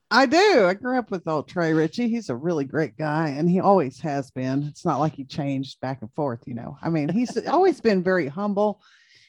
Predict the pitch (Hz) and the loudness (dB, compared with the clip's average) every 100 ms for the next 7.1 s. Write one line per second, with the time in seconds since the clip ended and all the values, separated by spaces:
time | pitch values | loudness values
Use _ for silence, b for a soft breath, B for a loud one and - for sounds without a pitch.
0 | b 190 190 170 226 - 185 190 294 247 | b 0 0 2 -2 -2 -8 -4 -2 -2
1 | 180 180 160 147 - 127 - 104 127 - | -2 -2 -2 -4 -8 -8 -8 -10 -10 -12
2 | _ _ _ _ - - 302 311 254 185 | _ _ _ _ -20 -8 -6 -2 0 0
3 | 165 151 151 160 - 170 160 151 160 226 | -2 -4 -2 -4 -4 -2 0 0 -2 -2
4 | 302 - - 208 202 208 214 185 180 196 | -4 -8 -14 -4 0 0 0 -4 -4 -2
5 | 202 196 185 160 147 - _ 151 185 196 | 0 0 -2 -2 -4 -6 _ -2 0 0
6 | 160 135 - 208 175 131 110 131 135 147 | 0 -4 -4 -2 -2 -4 -8 -6 -4 -4